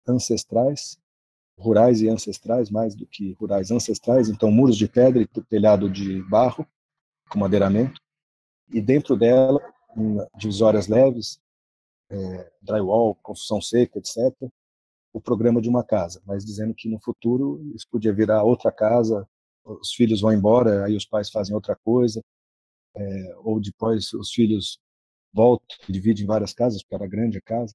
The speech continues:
Então, é, a ideia de um casco permanente, que é uma ideia que eu defendo muito, né, de um, de uma parte que a gente pode chamar de hardware,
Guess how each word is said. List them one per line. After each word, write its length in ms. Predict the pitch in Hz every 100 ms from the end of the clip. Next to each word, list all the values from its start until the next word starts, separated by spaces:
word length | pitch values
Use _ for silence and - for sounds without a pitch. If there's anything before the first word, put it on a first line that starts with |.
| _ _ _ _
Então, 260 | _ 123 123
é, 160 | 113 -
a 280 | 110 104 110
ideia 240 | 101 113
de 120 | 101 110
um 160 | 110
casco 340 | 110 107 - -
permanente, 720 | - 107 110 123 139 147 -
que 100 | -
é 20 |
uma 120 | 107
ideia 200 | 98 104
que 100 | 95
eu 60 | 110
defendo 340 | 101 - 101
muito, 360 | 98 127 143 113
né, 100 | 101
de 120 | 98
um, 200 | 101 98 98 _ _ _ _ _ _
de 80 | 110
uma 120 | 101
parte 400 | - 104 98 - - _ _
que 100 | -
a 40 | 101
gente 180 | 101 -
pode 200 | 101 -
chamar 220 | 101 98
de 160 | 104 95
hardware, 520 | 110 127 131 147